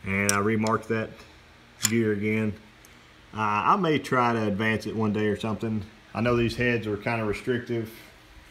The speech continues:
Uh, you can notice here I got my, uh, I got 'em marked after, this is after I ported 'em. So no, I didn't bring 'em all the way out, cut, cut, cut all that stuff out.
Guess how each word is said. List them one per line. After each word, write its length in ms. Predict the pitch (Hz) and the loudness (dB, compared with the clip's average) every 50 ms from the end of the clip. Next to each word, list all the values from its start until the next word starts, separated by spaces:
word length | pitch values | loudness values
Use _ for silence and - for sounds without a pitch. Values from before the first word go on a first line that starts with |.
| - - - - - - - - - - - - - - - - - | -20 -20 -20 -20 -20 -20 -20 -20 -20 -20 -20 -20 -20 -20 -20 -12 -8
Uh, 340 | 98 98 98 98 98 101 101 107 | -6 -4 -4 -4 -4 -6 -6 -6
you 60 | 104 | -6
can 80 | 107 107 | -4 -2
notice 260 | 117 117 113 104 - | -2 -2 -2 -2 -2
here 180 | - 123 117 110 | -2 -2 -2 -2
I 60 | 107 | -2
got 200 | 101 110 101 98 | -2 -4 -4 -2
my, 260 | 101 98 98 98 92 - - - - - - - - - - - - - - - - - - - - - - - - - - - - - - - - | -2 -2 -2 -2 -4 -6 -12 -18 -20 -20 -20 -20 -20 -20 -20 -20 -20 -20 -20 -20 -20 -20 -20 -20 -20 -20 -20 -20 -20 -20 -20 -20 -20 -20 -18 -10 -4
uh, 320 | 101 98 95 92 90 87 85 - - - - - - - - - - - - - | -2 -2 0 0 -2 -4 -6 -10 -16 -20 -20 -20 -20 -20 -20 -20 -20 -20 -10 -4
I 80 | 110 107 | -2 0
got 140 | 110 135 127 | 2 4 2
'em 100 | 117 110 | 4 4
marked 360 | 113 123 127 127 127 - - - - | 4 2 2 2 0 -4 -8 -10 -4
after, 360 | 113 127 139 143 139 - 120 | 0 2 2 2 2 0 0
this 200 | 113 123 143 143 | 2 2 2 2
is 80 | 117 113 | 2 2
after 320 | 123 135 151 151 - 123 | 2 4 2 2 4 4
I 60 | 110 | 4
ported 400 | 107 - - 135 123 110 95 87 | 4 4 4 4 4 4 2 0
'em. 140 | 85 90 95 - - | -2 -6 -8 -10 -10
So 400 | - - 104 98 95 92 92 90 90 - - - - - - - - - 107 | -4 -2 0 0 2 0 0 -2 -4 -8 -16 -10 -10 -10 -10 -10 -8 0 4
no, 160 | 113 123 127 | 4 6 6
I 100 | 131 127 | 6 6
didn't 220 | 123 123 120 117 | 6 4 2 4
bring 180 | 113 123 123 123 | 4 4 4 4
'em 120 | 120 120 | 2 2
all 160 | 120 117 117 | 4 4 4
the 40 | 120 | 4
way 200 | 120 120 120 117 | 4 2 4 4
out, 400 | 113 117 117 117 113 113 - - | 2 2 2 2 0 0 -2 0
cut, 240 | - 123 113 - - | 0 0 0 0 0
cut, 240 | - 123 117 - - | 0 0 0 0 0
cut 240 | - 123 117 113 110 | 0 2 2 4 2
all 180 | 110 110 110 107 | 2 2 2 2
that 180 | 110 107 107 | 0 0 -2
stuff 260 | - - 110 104 98 | -2 -2 -2 -2 0
out. 320 | 104 98 98 98 98 98 | 0 0 0 0 -2 -4